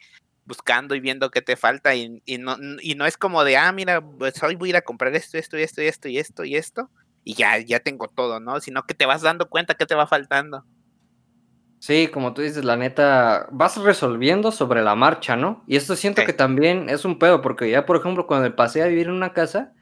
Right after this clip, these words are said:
Speaker 2: este, según yo tenía todo, güey, y me di cuenta que no. Te-, me acuerdo de una experiencia bien cagada, güey, porque me acuerdo que fui y dije, "Me voy a hacer unos hot dogs".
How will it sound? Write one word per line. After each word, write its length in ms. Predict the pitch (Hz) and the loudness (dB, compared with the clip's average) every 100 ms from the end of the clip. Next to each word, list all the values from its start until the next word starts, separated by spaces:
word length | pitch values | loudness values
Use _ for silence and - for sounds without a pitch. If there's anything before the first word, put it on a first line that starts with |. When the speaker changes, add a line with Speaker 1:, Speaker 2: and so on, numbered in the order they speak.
| _ _ _ _ _ _ _ - | _ _ _ _ _ _ _ -6
Speaker 2:
este, 640 | 127 127 - 127 123 113 - | -6 -6 -2 0 2 -2 -4
según 240 | 139 175 | 0 2
yo 120 | 180 | 2
tenía 320 | - 165 175 - | 0 -2 0 2
todo, 300 | 208 220 190 | 4 4 4
güey, 420 | 151 143 135 - | 2 2 -2 -8
y 260 | 131 135 135 | 0 2 4
me 120 | 131 | 4
di 80 | 139 | 2
cuenta 340 | 143 170 175 190 | 2 2 2 0
que 140 | 135 | 2
no. 320 | 127 190 190 _ _ _ _ _ | 4 2 0 _ _ _ _ _
Te-, 180 | 175 175 190 | 2 2 2
me 120 | 170 | 4
acuerdo 260 | 165 254 | 6 8
de 60 | 254 | 10
una 60 | 247 | 8
experiencia 440 | 240 180 202 190 | 6 2 4 2
bien 160 | 180 208 | 2 2
cagada, 380 | 135 123 151 131 | 2 4 4 4
güey, 160 | 117 | -2
porque 300 | 110 110 - | -4 -10 -4
me 80 | 120 | -4
acuerdo 400 | 117 143 156 170 | -2 2 2 2
que 100 | 160 | 0
fui 380 | - 165 190 - | 2 2 2 -2
y 60 | 127 | -6
dije, 240 | 135 135 147 | -6 -4 0
"Me 80 | 139 | 4
voy 120 | 143 | 4
a 20 | |
hacer 160 | 139 139 | 2 -2
unos 260 | 139 131 - | -4 -4 -6
hot 140 | 104 | -10
dogs". 560 | 123 175 180 - - | 2 2 2 -8 -14